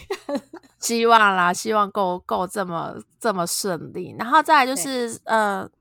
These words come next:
Speaker 2: 公托的参观是，是可以参观啦，不过大部分人进去之后就不会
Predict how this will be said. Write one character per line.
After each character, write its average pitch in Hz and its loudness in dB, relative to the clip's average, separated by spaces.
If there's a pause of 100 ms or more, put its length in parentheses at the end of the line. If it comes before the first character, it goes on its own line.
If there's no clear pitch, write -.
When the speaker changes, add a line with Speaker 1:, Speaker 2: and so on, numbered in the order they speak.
Speaker 2:
公 285 0
托 294 4 (120)
的 196 2
参 240 2
观 240 2
是， 240 -4
是 311 -2
可 269 0
以 208 0
参 214 0
观 214 4
啦， 190 4
不 185 -4
过 269 0
大 262 2
部 247 -6
分 240 -4
人 185 -4
进 214 -8
去 220 -6
之 202 -6
后 196 -2
就 202 -10
不 165 -12
会 190 -2